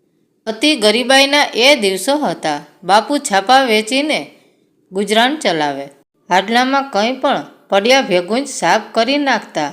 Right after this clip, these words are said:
અમે ઘેરો એક માણસ ઘરમાં કાયમ અછતના ઓળાઓ જ આટાફેરા કરતા હોય, બે પૈસાની બચત હોય એવું, એવું તો ક્યારેક સપનું પણ ના આવે.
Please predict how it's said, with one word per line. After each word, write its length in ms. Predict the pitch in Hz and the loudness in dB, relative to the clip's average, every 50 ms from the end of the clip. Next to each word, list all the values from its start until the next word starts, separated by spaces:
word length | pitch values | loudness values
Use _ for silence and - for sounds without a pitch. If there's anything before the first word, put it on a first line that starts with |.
| - - _ _ _ - | -10 -16 _ _ _ -6
અમે 260 | 208 226 254 277 233 156 131 - - _ _ _ _ _ _ _ _ _ _ _ _ - | -4 -2 -2 -2 -2 -2 -6 -10 -18 _ _ _ _ _ _ _ _ _ _ _ _ 0
ઘેરો 260 | 190 214 233 269 294 - - - | 2 4 4 4 2 2 0 0
એક 200 | 220 240 285 277 - - | 0 0 0 0 -2 -6
માણસ 480 | 180 165 170 175 190 214 254 285 269 - - | -4 -2 0 0 2 2 0 -2 -4 -8 -6
ઘરમાં 580 | - 175 175 180 202 214 254 277 233 151 135 - - _ _ _ _ _ _ | -4 -2 -2 0 0 0 0 0 0 -2 -6 -12 -18 _ _ _ _ _ _
કાયમ 360 | - 185 196 220 240 262 285 269 - - - - | 0 2 4 4 4 2 0 -2 -6 -12 -8 -6
અછતના 640 | 196 - - 240 240 226 277 269 269 277 285 269 - - | -6 -4 -2 -4 -4 -4 -4 -2 0 0 -2 -2 -4 -6
ઓળાઓ 840 | 202 202 208 220 226 247 262 262 269 269 269 262 214 147 131 - _ _ _ _ _ _ _ _ _ _ _ _ _ _ _ 233 | -2 0 2 4 4 4 4 2 2 0 0 -2 -2 -4 -6 -12 _ _ _ _ _ _ _ _ _ _ _ _ _ _ _ 2
જ 40 | 247 285 - - - | 2 2 2 2 2
આટાફેરા 720 | 185 185 185 247 262 269 262 - 208 196 196 226 254 277 | 2 4 6 6 4 4 4 0 -2 0 2 2 2 0
કરતા 500 | 269 - - 170 160 165 - 226 254 285 | -2 -4 -4 -4 -4 -2 0 0 2 2
હોય, 300 | 294 220 156 151 143 151 - - - | 0 0 -2 -4 -6 -8 -12 -18 -8
બે 160 | 180 202 240 277 294 | -2 2 4 4 4
પૈસાની 520 | 294 - 208 196 190 - 233 240 254 277 | 4 2 0 0 2 2 0 0 0 -2
બચત 520 | 262 202 175 175 170 175 240 254 269 269 - | -2 0 0 -2 0 0 0 0 0 0 -2
હોય 220 | 214 175 156 156 156 - - _ - | -4 -4 -4 -4 -6 -10 -14 _ -2
એવું, 340 | 214 220 247 269 285 302 302 302 - - _ _ _ _ _ _ _ _ _ _ _ _ | 0 0 2 2 2 0 -2 -4 -8 -18 _ _ _ _ _ _ _ _ _ _ _ _
એવું 280 | - 214 220 254 269 269 | 0 0 2 2 2 2
તો 140 | 294 285 285 | 2 0 0
ક્યારેક 540 | 285 - 208 185 185 196 214 240 277 269 - - - - | 0 0 2 4 4 6 4 4 2 0 -4 -10 -12 -4
સપનું 420 | - 185 185 185 - 226 247 262 262 | -2 -2 -2 -2 -4 -4 -4 -2 0
પણ 260 | 277 277 277 277 254 | 0 0 0 0 0
ના 260 | 202 175 175 185 226 277 269 | -2 0 0 2 2 2 0
આવે. 320 | 185 160 151 139 139 135 | -2 -2 -4 -6 -8 -10